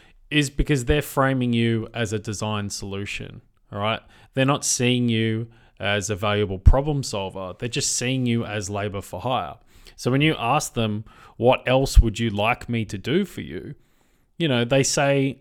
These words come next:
other branches of design, like website design or branding design, or maybe we need some business cards done or, you know, a sales presentation. And you can see that this is how a lot of design businesses respond, because you go to the services page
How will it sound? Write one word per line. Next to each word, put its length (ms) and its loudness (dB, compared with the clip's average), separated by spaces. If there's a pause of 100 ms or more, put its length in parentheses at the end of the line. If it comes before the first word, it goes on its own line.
(120)
other 300 4
branches 560 6
of 100 0
design, 640 -2
like 260 -6
website 480 2
design 400 -8
or 80 -14
branding 420 -2
design, 440 -8
or 100 -12
maybe 260 -2
we 140 2
need 260 0
some 160 -4
business 360 -2
cards 420 -8
done 460 -10
or, 320 -16 (300)
you 100 -4
know, 120 0
a 40 0
sales 440 -2
presentation. 840 -10 (420)
And 440 2
you 120 -6
can 180 2
see 400 4
that 200 -2 (160)
this 300 0
is 180 0
how 420 2
a 60 -4
lot 200 2
of 60 -2
design 380 -2
businesses 540 0
respond, 640 0
because 320 0
you 80 0
go 320 4
to 360 0
the 120 -6
services 680 -2
page 560 -2